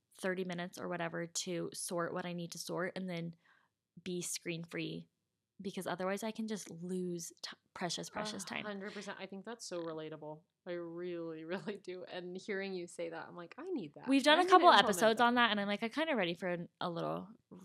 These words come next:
Speaker 2: Refresh.
Speaker 1: refresh." Yeah.
Speaker 2: Totally.
Speaker 1: Anyways,
Speaker 2: Nope, I
Speaker 1: those are my
Speaker 2: agree.
Speaker 1: thoughts.
Speaker 2: I love that. Okay, well, anything else you wanna share?
Speaker 1: Not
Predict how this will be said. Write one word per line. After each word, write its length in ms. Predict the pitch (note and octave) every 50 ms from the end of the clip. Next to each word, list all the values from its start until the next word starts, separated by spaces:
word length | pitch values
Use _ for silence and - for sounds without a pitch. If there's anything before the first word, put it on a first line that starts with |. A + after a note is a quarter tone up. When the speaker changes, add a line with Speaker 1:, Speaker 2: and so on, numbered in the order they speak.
| - F#3
Speaker 2:
Refresh. 20 |
Speaker 1:
refresh." 680 | G3+ A3+ G3 F3 E3 F#3 F3+ E3+ G3 - - - - - _ -
Yeah. 180 | E3+ D#3+ D3
Speaker 2:
Totally. 300 | C#3 F#3 F#3 D#3+ D#3 E3+ E3 _ _ _ _
Speaker 1:
Anyways, 440 | - F#3+ F#3 E3+ E3 D#3+ F#3+ - -
Speaker 2:
Nope, 180 | F#3+ F#3+ F#3 - F#3
I 60 | F#3
Speaker 1:
those 100 | F#3 F#3
are 40 | G3+
my 60 | G3+ G3
Speaker 2:
agree. 60 | F#3+
Speaker 1:
thoughts. 200 | - - - - -
Speaker 2:
I 120 | F#3 F#3+
love 200 | F#3 F3+ F#3+ F#3+ -
that. 220 | - D#3 D3+ - _ _ _ _ _ _ _ _ _ _ _
Okay, 220 | - C4 A#3 F#3 D#3+
well, 240 | E3+ F3 G3 G#3+ G3+
anything 260 | G3+ G#3 G#3+ A3 G#3
else 160 | F#3 G3+ - G#3+
you 40 |
wanna 100 | G3+ G3
share? 300 | G3+ - F#3+ F#3+ B3 C4 _ _ _ _ _ _ _ _ _ _ _ _ _ _ _ _ _ _ _ _ _ _ _ _ _ _ _ _ -
Speaker 1:
Not 120 | C4 D4